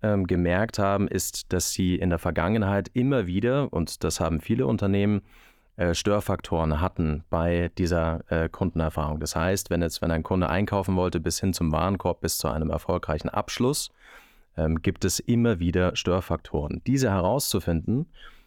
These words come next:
und zu lösen und, äh, vielleicht sogar sich, ähm, an eine digitale Resilienz aufzubauen, dass sowas überhaupt erst gar nicht passiert, äh, das war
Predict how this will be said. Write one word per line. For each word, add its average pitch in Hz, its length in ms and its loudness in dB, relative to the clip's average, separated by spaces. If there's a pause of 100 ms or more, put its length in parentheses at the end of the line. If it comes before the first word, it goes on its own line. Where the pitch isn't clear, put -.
(140)
und 101 200 0
zu 95 100 0
lösen 95 520 2
und, 80 440 -2
äh, 80 260 2
vielleicht 90 440 0
sogar 87 260 2
sich, 87 400 -4
ähm, 80 420 0
an - 240 -2
eine 82 400 2
digitale 90 480 0
Resilienz 85 460 2
aufzubauen, 82 480 0
dass 82 120 0
sowas 92 260 0
überhaupt 85 320 0
erst - 240 -2
gar 82 140 0
nicht 80 160 -2
passiert, 127 600 0 (720)
äh, 87 180 2
das 98 380 0
war 92 400 2